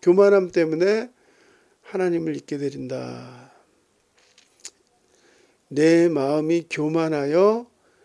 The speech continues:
내 하나님 여호와를 잊어버릴까 염려하노라." 하나님의 은혜를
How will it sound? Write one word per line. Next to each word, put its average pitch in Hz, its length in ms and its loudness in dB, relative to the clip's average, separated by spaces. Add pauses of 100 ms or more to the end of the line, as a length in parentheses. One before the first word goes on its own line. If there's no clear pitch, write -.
(180)
내 147 160 -6
하나님 156 540 -6
여호와를 151 760 -2 (580)
잊어버릴까 156 1300 -2
염려하노라." 135 1000 -10 (3000)
하나님의 170 580 2
은혜를 160 640 0